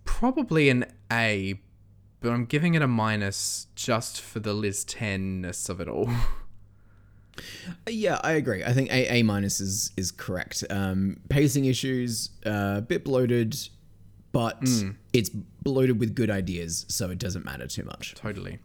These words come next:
Speaker 1: And I also wanna say up front,
Speaker 2: Yeah.
Speaker 1: I love Sophie Okonedo. I think she's a brilliant actress.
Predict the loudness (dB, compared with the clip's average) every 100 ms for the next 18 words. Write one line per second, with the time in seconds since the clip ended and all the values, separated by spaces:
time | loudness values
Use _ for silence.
0 | 2 4 6 4 2 0 2 2 2 2
1 | -2 -2 0 0 0 -2 -6 -14 -16 -8
2 | -2 0 -2 -2 -2 -2 -2 -4 -4 -4
3 | -4 -4 -6 -8 -8 -6 -6 -6 -4 -2
4 | 0 -2 -6 -8 -6 -6 -6